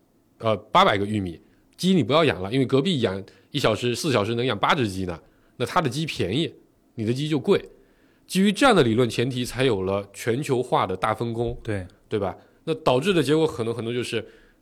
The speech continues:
Speaker 1: 哎，某个国家你专门就负责生产鞋子好了，
Speaker 2: 嗯。
Speaker 1: 对吧？运动鞋。但有一天这个世界人民不需要运动鞋的时候，那你靠什么吃呢？你就是发现你家里也没有办法生产皮鞋，也没有办法生产衣服，也没有办法生产帽子，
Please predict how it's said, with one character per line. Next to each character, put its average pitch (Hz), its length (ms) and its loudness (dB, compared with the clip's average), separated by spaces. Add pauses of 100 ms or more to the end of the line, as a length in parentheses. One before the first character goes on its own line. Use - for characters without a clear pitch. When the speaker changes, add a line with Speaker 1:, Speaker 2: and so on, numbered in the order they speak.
Speaker 1:
哎， 127 180 -2
某 117 140 2
个 151 80 2
国 139 140 4
家 151 260 4
你 110 180 -2
专 135 180 2
门 131 120 2
就 127 60 2
负 123 180 -4
责 117 140 6
生 120 180 -2
产 95 280 -4 (1120)
鞋 - 300 -4
子 127 80 4
好 101 160 -2
了， 82 160 -8
Speaker 2:
嗯。 98 260 -6 (300)
Speaker 1:
对 107 100 0
吧？ 98 60 -2
运 131 100 -2
动 113 140 0
鞋。 98 180 -4
但 175 140 0
有 156 120 4
一 165 40 2
天 180 260 0
这 185 120 -4
个 160 140 0 (180)
世 - 180 -6
界 160 80 2
人 151 100 2
民 160 100 0
不 202 180 -4
需 147 100 -4
要 120 100 4
运 120 80 -4
动 113 140 0
鞋 101 140 -4
的 101 100 -4
时 101 100 -8
候， 101 140 -6
那 123 80 -4
你 117 80 -4
靠 117 180 -4
什 107 80 -6
么 110 80 -6
吃 113 220 -6
呢？ 104 100 -6 (300)
你 127 80 -8
就 139 100 4
是 131 100 2
发 135 140 0
现 135 100 0
你 110 80 -4
家 127 160 2
里 113 200 0 (220)
也 113 120 0
没 117 60 2
有 135 80 4
办 139 100 2
法 120 80 2
生 110 160 -4
产 104 140 -4
皮 98 220 -8
鞋， 101 160 -4
也 98 100 -4
没 101 80 -6
有 113 60 -2
办 113 100 -4
法 104 80 -4
生 117 140 -6
产 98 140 -4
衣 110 200 -4
服， 107 80 -4
也 98 60 -4
没 101 80 -8
有 110 40 -8
办 113 80 -4
法 104 80 -6
生 110 120 -6
产 107 100 -4
帽 117 200 0
子， 87 140 -8